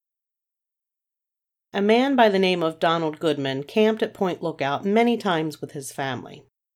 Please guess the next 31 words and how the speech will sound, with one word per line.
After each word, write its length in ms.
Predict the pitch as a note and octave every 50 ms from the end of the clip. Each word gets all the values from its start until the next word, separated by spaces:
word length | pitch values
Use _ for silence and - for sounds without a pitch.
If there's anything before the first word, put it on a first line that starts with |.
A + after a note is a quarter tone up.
| _ _ _ _ _ _ _ _ _ _ _ _ _ _ _ _ -
In 160 | G#3 G#3 G3+
nineteen 400 | G3 G3 G3 G#3 G#3 - A3+ A3
ninety-two, 680 | G#3 G3 G3+ G3+ G#3+ A#3+ A#3 - G3+ E3 D#3 D#3+ D#3+
when 200 | D#3+ F#3 F3+ E3
Donald 340 | E3 D#3 D#3 D#3+ D#3 D3+ D3+
was 160 | D3+ C#3+ -
sixteen, 800 | - C#3 A#2+ - - - - A#3+ A3 F3+ D3+ C#3+ D3 D#3+ D#3+ _ _ _ _
he 160 | _ - A3
was 180 | G#3 G3 G#3 G3+
walking 400 | G3 F#3 F#3+ G#3 G#3 - A#3 A3
late 220 | G3+ F3+ F3 E3
at 100 | F3+ D3
night 220 | C#3 D#3+ C#3 B2+ -
with 140 | E3 D3+ -
a 60 | D3+
friend. 500 | - - G3 F#3 D#3+ C3+ - B2 B2 _ _ _ _ _ _ _ _ _ _ _ _ _ _ _ _ _ _ _ _ _ -
On 240 | A3+ G#3+ A#3 B3+ C4+
the 80 | C4
road, 520 | G#3+ E3+ D#3+ D3 D3 C#3 C#3 D3+ D3+ - - -
a 140 | F#3+ F#3
tall, 340 | F#3 - A3 G#3 G#3+ A3+ B3
straight 460 | B3 - - - G#3 G#3 G#3+ - -
figure 400 | - - F#3 E3+ D#3 D#3 D#3 D#3
walked 320 | D3+ D#3 D#3 C#3 C3+ - -
toward 300 | - G3+ G3+ G#3 G3+ D#3+
them. 260 | - - - - - _ _ _ _ _ _ _ _ _ _ _ _ _ -
As 200 | - F#3+ F3 F3
the 160 | F#3+ F#3 F#3
image 280 | F#3+ G3 G3+ G3+ -
came 260 | - - G#3 F#3+ F#3 F#3
closer, 640 | - - A#3 B3 A#3+ A#3 - C#3 A2 A2 E3+ -